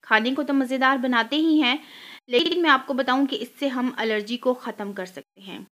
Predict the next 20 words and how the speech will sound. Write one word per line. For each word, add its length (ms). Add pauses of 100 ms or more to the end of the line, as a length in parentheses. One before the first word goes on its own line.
(180)
एक 240
चमचा 520 (560)
बड़ा, 340 (160)
खाने 260
का 100
एक 160
चम्मच 500 (180)
धनिया 320
पीस 400
लें 220 (380)
और 160
उसको 560 (280)
एक 200
गिलास 400
पानी 260
में 200
घोल 260
कर 160
पी 260
लें। 200